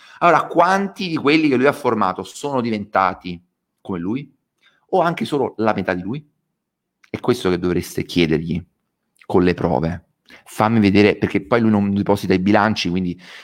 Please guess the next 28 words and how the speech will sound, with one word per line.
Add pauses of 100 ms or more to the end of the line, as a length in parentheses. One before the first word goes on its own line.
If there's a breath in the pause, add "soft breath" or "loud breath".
spero
che
non
abbia
insegnato
anche
agli
altri
ad
aprire
e
chiudere
società
di
continuo
e
non
depositare
i
bilanci. (260 soft breath)
Perché
io,
se
tu
mi
dici
che
la,